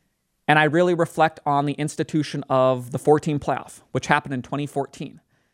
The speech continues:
and the unintended consequences that arose from that decision. Now, I was anti-playoff at the time,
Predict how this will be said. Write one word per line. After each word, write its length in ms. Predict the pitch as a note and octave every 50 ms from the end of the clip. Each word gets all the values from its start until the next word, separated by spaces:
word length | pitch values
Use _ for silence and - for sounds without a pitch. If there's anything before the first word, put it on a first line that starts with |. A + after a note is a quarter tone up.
| _ _ _ _ -
and 100 | C#3+ C#3
the 100 | C#3 B2+
unintended 440 | C#3+ D#3 E3 D3+ - E3+ D#3+ D3+ -
consequences 800 | - D#3 C#3+ C#3+ - D3 - - C#3 C3 - - C3+ B2 A#2 A2+
that 300 | - B2+ - - _ _ -
arose 400 | C3+ B2 C3 B2 B2+ C3 B2+ -
from 300 | - C#3 C3 B2 B2 A#2+
that 220 | A#2+ B2 B2 - -
decision. 360 | C3 - G3+ F#3+ - - - _ _ _ _ _ _ _ _ -
Now, 380 | D#3 E3 E3 D#3+ D3+ C#3+ - - _ _ _ _ _ _ _ _ _ _ _ -
I 160 | D#3 F3 G3
was 180 | G3+ G#3+ F3 -
anti-playoff 920 | - F#3 F#3+ F#3 - F#3 F3+ F3 E3+ - - E3 D#3+ D#3 D3+ D#3+ - - -
at 140 | - D3+ -
the 60 | C#3+
time, 440 | - - G3 E3+ C#3 - B2+ D3+ E3+